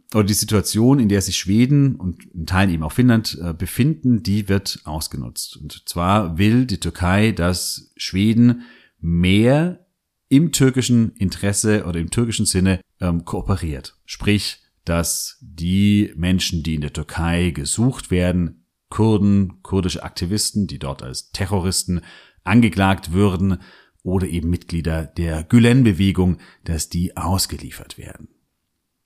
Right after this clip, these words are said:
Das war teilweise schon fast ein bisschen unwürdig, wie auch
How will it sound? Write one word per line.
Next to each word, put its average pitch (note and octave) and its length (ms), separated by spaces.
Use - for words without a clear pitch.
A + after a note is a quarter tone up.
Das F2+ 480
war G#2 420
teilweise G#2+ 400
schon F#2+ 140
fast A2+ 240
ein A#2 60
bisschen G#2 260
unwürdig, G2+ 800
wie G2 180
auch F2+ 560